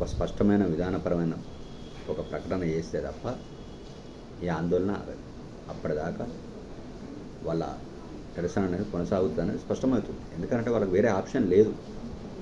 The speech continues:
ఆ పరిస్థితి ప్రభుత్వం కల్పించింది. ఎందుకనంటే ప్రభుత్వం నుంచి సానుకూల స్పందన ఉండుంటే ఈ పరిస్థితి రాకపోయేది.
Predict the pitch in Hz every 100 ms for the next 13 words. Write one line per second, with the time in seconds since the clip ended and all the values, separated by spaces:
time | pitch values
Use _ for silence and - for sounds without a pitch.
0 | - - - - - 98 95 95 95 131
1 | - - 92 110 117 127 117 - 95 82
2 | 71 82 98 110 92 87 123 - - -
3 | - - 90 107 135 127 120 127 123 101
4 | 107 113 113 - 95 98 90 82 95 95
5 | 127 147 - - - - 240 - - -
6 | - - - - 107 117 107 107 92 85
7 | - -